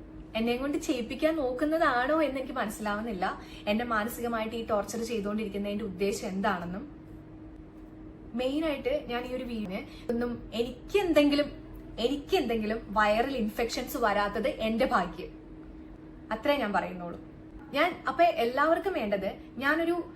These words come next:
ഡിസിഷൻ എടുത്തപ്പോ ഞാൻ സൂയിസൈഡ് ഡിസിഷൻ എന്ന് പറഞ്ഞ ഡിസിഷൻ എടുത്തിരുന്നെങ്കിൽ അയ്യോ ആ കൊച്ചു പാവം, അവൾക്ക് ജീവിക്കാറുന്നല്ലോ, ഇത്രയൊക്കെ പ്രശ്നങ്ങൾ ഉണ്ടായിട്ടും അവൾക്ക് അവനെ ഉപേക്ഷിക്കായിരുന്നല്ലോ.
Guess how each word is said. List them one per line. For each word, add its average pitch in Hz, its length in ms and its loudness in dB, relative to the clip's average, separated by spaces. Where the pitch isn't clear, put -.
ഡിസിഷൻ 277 380 -4
എടുത്തപ്പോ 233 420 -2
ഞാൻ 254 160 -2
സൂയിസൈഡ് 285 520 2
ഡിസിഷൻ 254 440 -6
എന്ന് 277 180 -4
പറഞ്ഞ 247 220 -2
ഡിസിഷൻ 233 440 -4
എടുത്തിരുന്നെങ്കിൽ 208 680 -4
അയ്യോ 214 220 4
ആ 214 60 6
കൊച്ചു 226 340 -2
പാവം, 196 440 2
അവൾക്ക് 233 180 0
ജീവിക്കാറുന്നല്ലോ, 214 880 0
ഇത്രയൊക്കെ 294 320 2
പ്രശ്നങ്ങൾ 233 440 -2
ഉണ്ടായിട്ടും 208 520 -2
അവൾക്ക് 240 200 2
അവനെ 254 160 4
ഉപേക്ഷിക്കായിരുന്നല്ലോ. 202 1000 0